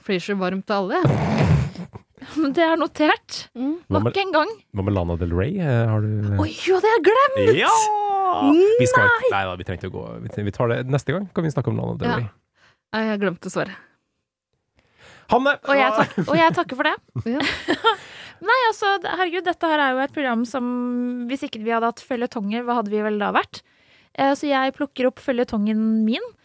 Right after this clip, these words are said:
Speaker 1: Ja, vi
Speaker 2: Eh,
Speaker 1: biter oss selv i halen, eh, stadig vekk.
Speaker 2: Alltid.
Speaker 3: Jul er jo en tid for tradisjoner.
Speaker 2: Ah, det er veldig, veldig sant.
Speaker 1: Ja. Tenk at den
Speaker 2: Eh,
Speaker 1: eneste som har hatt noe framgang her, eh, siden sist, er Arne, som begynte å lese.
Speaker 2: Ja, vi, det er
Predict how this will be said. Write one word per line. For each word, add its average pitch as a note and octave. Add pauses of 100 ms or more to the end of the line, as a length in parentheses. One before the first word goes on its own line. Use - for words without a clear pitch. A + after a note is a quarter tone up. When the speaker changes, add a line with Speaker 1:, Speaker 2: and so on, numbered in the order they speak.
Speaker 1:
Ja, B3
vi B3
Speaker 2:
Eh, C4
Speaker 1:
biter B3+
oss -
selv G3+
i A3
halen, G#3+
eh, A3
stadig F3+
vekk. D4
Speaker 2:
Alltid. F#2
Speaker 3:
Jul C3+
er G#2+
jo G#2+
en D#3
tid B2
for -
tradisjoner. G#2+
Speaker 2:
Ah, F#3
det G3+
er F#3
veldig, F3
veldig F3
sant. A#3
Speaker 1:
Ja. G3 (260)
Tenk A#3+
at C4
den D4+
Speaker 2:
Eh, C#4+
Speaker 1:
eneste G#3
som A3+
har A3+
hatt A3
noe A3
framgang F3+
her, G3+
eh, G3+
siden G3+
sist, A3
er F#3+
Arne, G3+
som A#3+
begynte G#3+
å G#3
lese. F#3+ (180)
Speaker 2:
Ja, D#4+ (400)
vi, B3+ (300)
det A#3+
er A#3+